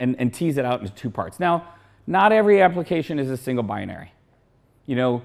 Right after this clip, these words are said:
we implement ourselves as a single binary because I think it simplifies all this whole process, right? If you think about it,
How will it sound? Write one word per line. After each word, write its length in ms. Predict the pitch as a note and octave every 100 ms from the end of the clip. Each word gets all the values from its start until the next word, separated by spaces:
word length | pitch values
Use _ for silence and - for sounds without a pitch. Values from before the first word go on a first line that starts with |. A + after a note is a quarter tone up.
| - _ -
we 240 | D#3+ A#3+
implement 480 | A3 F#3 E3+ E3+ -
ourselves 600 | C3 C3+ B2 C#3 B2+ A#2+
as 160 | B2 A#2
a 60 |
single 280 | G#2 B2+ A#2
binary 440 | A#2 F3+ E3+ E3
because 340 | D3+ C3+ B2+ A2+
I 60 |
think 220 | A#2 D3 B2+
it 140 | A2
simplifies 640 | - F#3 D#3 - G#2 G#2+
all 220 | A2+ A2
this 160 | G#2+ G2+
whole 200 | - G#2+
process, 580 | - C4 A#3 - - -
right? 200 | A2+ C3
If 140 | A#2
you 80 | C#3
think 120 | D3+
about 180 | C#3+ C3
it, 120 | A#2+